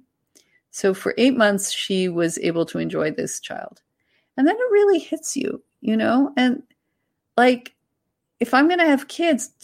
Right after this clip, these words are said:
I want them to know my parents. I want them to know them as young people. I don't want them to o-, know them as infirm people. Um,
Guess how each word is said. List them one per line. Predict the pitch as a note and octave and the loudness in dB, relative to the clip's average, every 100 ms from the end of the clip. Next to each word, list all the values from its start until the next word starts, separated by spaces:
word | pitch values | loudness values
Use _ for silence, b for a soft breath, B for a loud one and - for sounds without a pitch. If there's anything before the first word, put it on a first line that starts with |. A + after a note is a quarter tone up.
| - | -6
I | A3 | 0
want | C4 D4+ D4+ | 4 4 2
them | C#4+ | 0
to | D4 | 4
know | C4+ C#4 | 6 6
my | C#4 C4+ | 6 4
parents. | C4 D4 G#4 - - | 0 0 0 0 2
I | |
want | G#3+ A3+ A#3 | 2 2 2
them | B3 | 2
to | A#3+ | 2
know | A3 A3+ | 2 2
them | B3 A#3 | 2 2
as | G#3 G3 | 0 0
young | G3+ G#3 G#3+ | 0 2 0
people. | G3+ A#3 G#3+ - - | -2 -4 -4 -4 -4
I | D#3+ | -2
don't | F#3 F3+ | 0 0
want | F#3 F#3 | 0 0
them | - F#3 F3+ | -2 -2 -2
to | F#3 F#3 | -2 0
o-, | F3+ - | 0 0
know | F#3+ F#3+ | 0 2
them | F#3+ F3 | 2 0
as | D#3+ D#3+ | -2 -2
infirm | D#3 - - F#3+ E3+ F3+ | -6 -6 -4 -2 -2 -6
people. | - - - - - b b b b b _ | -10 -10 -8 -10 -10 b b b b b _
Um, | F3 E3+ E3 E3 | 0 2 0 -4